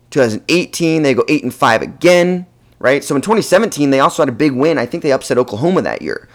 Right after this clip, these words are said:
And at the time, it was looking like not a good loss for Oklahoma, but then Iowa State ended up being pretty good, right? They get in shootouts with a lot of these teams,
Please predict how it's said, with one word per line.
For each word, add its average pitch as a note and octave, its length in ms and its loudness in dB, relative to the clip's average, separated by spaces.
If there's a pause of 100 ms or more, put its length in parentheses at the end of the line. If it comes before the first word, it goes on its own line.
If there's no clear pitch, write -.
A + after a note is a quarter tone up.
(180)
And B2+ 100 0
at A#2+ 120 0
the - 40 -20
time, D#3+ 280 0
it C#3 40 0
was B2 120 -4
looking B2 220 -4
like G2+ 140 -2
not A2 200 -4
a G#2 40 -4
good F2 140 -8
loss D3 300 2
for D3 120 -2
Oklahoma, C#3 520 -2
but G#2+ 140 -4
then B2 120 0
Iowa A#2+ 240 0
State A#2 300 -4
ended A#2+ 160 -2
up C3+ 120 -2
being G#2 240 -6
pretty C3+ 280 -4
good, D#3+ 340 -2 (320)
right? A#2 180 0
They A#2 60 -6
get A2+ 160 -2
in D#2 80 -8
shootouts C#3 560 -2
with - 80 -14
a A#2+ 40 -6
lot B2 140 4
of A#2 80 -2
these G2+ 180 -8
teams, C#3+ 520 -4